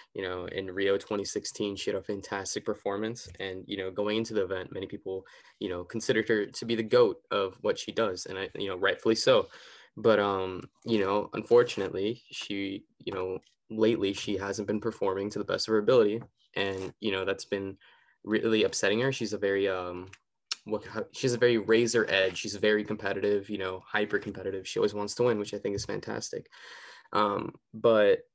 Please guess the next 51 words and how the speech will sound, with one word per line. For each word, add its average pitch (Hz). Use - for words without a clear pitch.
you 117
know, 104
she -
was 113
there 101
and, 98
you 110
know, 98
she's 127
expected 110
to 117
compete 107
at -
the -
top 104
of 107
her 110
level 101
each 107
and 104
every, 98
uh, 92
event 98
that 98
she -
does 104
in 107
the 95
Olympics, 92
as, 95
you 101
know, 95
the 92
expectation -
is -
gold. 90
And 98
so -
that's 104
some 107
very 101
high 101
standards 104
that 98
she -
has 101
to 98
live 95
up 156
to. 104
And, 98